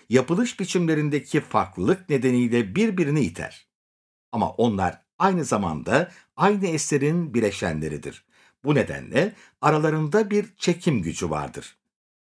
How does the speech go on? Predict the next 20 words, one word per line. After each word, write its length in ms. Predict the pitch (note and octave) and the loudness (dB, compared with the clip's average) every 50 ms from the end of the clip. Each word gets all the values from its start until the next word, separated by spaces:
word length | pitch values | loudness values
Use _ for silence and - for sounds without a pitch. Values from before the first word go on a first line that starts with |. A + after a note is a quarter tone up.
| _ _ _ _ _ _ _ _ _ _ _ _ | _ _ _ _ _ _ _ _ _ _ _ _
Katmanlar 600 | _ - F3 F#3 F3+ G#3 G#3+ G#3+ G#3+ A3 A#3 A#3+ | _ 2 2 2 2 2 2 2 4 2 0 0
arasındaki 960 | - E3 C#3+ B2+ B2 - B2 A2 G#2 A2 A2 G#2 - - - B2 A2+ F#2 D2+ E2+ | 2 2 0 0 0 0 -2 0 2 2 0 0 -2 0 2 2 2 2 2 2
bu 280 | A#2+ A#2+ A#2+ - _ _ _ | 2 2 2 0 _ _ _
itme 440 | B2+ C3+ C3 - - C#3 D#3+ D#3 D3+ | -6 -6 -6 -6 -4 -4 -2 -2 -4
çekme 440 | - - - G#2 F#2 - A#2+ F3 G#3+ | -2 -2 -2 -2 -2 0 0 0 0
ilişkisi 520 | F#3+ F3 D3+ - - - A#2+ - - B2+ | 2 0 -2 -4 -4 -6 -8 -6 -2 -2
yüzünden 640 | A2 F2 - D#2+ C#2+ B1+ - F2+ A2+ D#3 G3 A3+ A3 - - - - _ | -2 -2 -2 -6 -10 -8 -2 0 0 2 2 0 -2 -6 -12 -20 -20 _
tablo 320 | - E3+ E3 D#3+ D#3 E3 D#3 | -2 -2 -2 0 0 0 2
artık 520 | B2+ C3 B2 A#2+ - - C3 A#2+ - _ _ C#2 C2+ | 2 2 2 0 -2 -4 -6 -6 -6 _ _ -10 -4
düz, 400 | E2+ G2 G#2+ B2 C#3+ D3+ - - - - _ _ _ | 0 2 2 2 0 -2 -8 -14 -20 -20 _ _ _
iki 320 | - B2 B2 - - A3+ F#3+ | -10 -10 -4 -2 0 2 4
boyutlu 520 | F#3+ E3+ D#3 D3+ D3+ - - E3 D#3+ B2+ | 4 2 2 0 -2 -4 -4 -2 -2 0
bir 120 | B2 C3+ A#2+ | 0 0 0
yüzey 400 | A2 G#2 A2 G#2 F#2 D3 F3+ F#3+ | 2 0 0 2 2 4 4 4
olmaktan 540 | E3 C#3 A#2 A2 G#2+ G2 - - A#2+ B2 | 4 2 0 -2 -4 -4 -4 -2 -2 -2
çıkar. 520 | B2 - - - - - G2 - - - _ _ _ _ _ _ _ _ _ _ _ _ _ _ _ _ _ _ _ _ _ _ _ _ _ _ _ _ | -2 -6 -10 -12 -10 -12 -12 -12 -14 -20 _ _ _ _ _ _ _ _ _ _ _ _ _ _ _ _ _ _ _ _ _ _ _ _ _ _ _ _
Böyle 400 | G#2+ E3 G#3+ A#3+ G#3+ A3 G3 D3 | 4 6 6 6 6 4 2 4
bir 140 | D3 C#3+ B2+ | 2 0 0
zeminin 520 | G#2+ E2 A2+ A2+ G#2+ A2 A2 A#2+ C#3+ C#3+ | 0 2 2 2 4 4 2 2 2 2
üzerine 640 | B2 G#2 F#2 F#2 G#2+ G#2 G2 G2 G#2 G2 E2+ - - | 2 0 2 2 2 2 4 4 4 2 2 2 -4